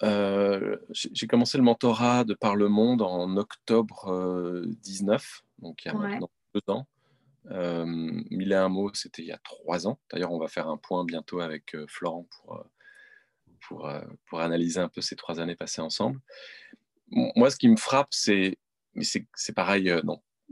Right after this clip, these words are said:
Speaker 1: quand on est dans, dans, dans une entreprise plus classique ou dans, dans l'associatif, en fait, on, on, on finit par oublier lorsqu'on est à la tête de ces, euh, de ces projets, euh, à quel point ce qu'on fait est important au quotidien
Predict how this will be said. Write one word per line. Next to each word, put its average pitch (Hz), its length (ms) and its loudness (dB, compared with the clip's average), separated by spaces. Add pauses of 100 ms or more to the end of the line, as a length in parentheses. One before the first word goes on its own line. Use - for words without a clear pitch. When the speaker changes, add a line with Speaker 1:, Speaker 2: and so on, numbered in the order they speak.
(280)
Speaker 1:
quand - 200 -10
on 85 140 0
est 92 80 4
dans, 82 300 0
dans, - 340 -12 (400)
dans - 60 -8
une 87 140 -2
entreprise 85 600 -2
plus - 120 -12
classique 101 640 0
ou 92 80 2
dans, 85 180 0
dans 85 160 0
l'associatif, 87 640 -2 (920)
en - 80 -4
fait, 117 180 4
on, 98 220 4
on, 92 240 -2
on - 80 -6
finit 113 240 10
par 92 220 2
oublier 107 380 6
lorsqu'on - 280 0
est 90 80 4
à 87 60 4
la 87 100 4
tête - 320 4
de 90 80 -2
ces, 87 300 0
euh, 85 180 -6 (720)
de - 140 -2
ces - 160 2
projets, 113 480 4 (480)
euh, 85 460 0 (520)
à 92 100 2
quel 98 200 2
point 117 220 6
ce - 80 0
qu'on 98 140 -2
fait 107 200 4
est - 160 0
important 110 380 2
au 110 60 2
quotidien - 440 0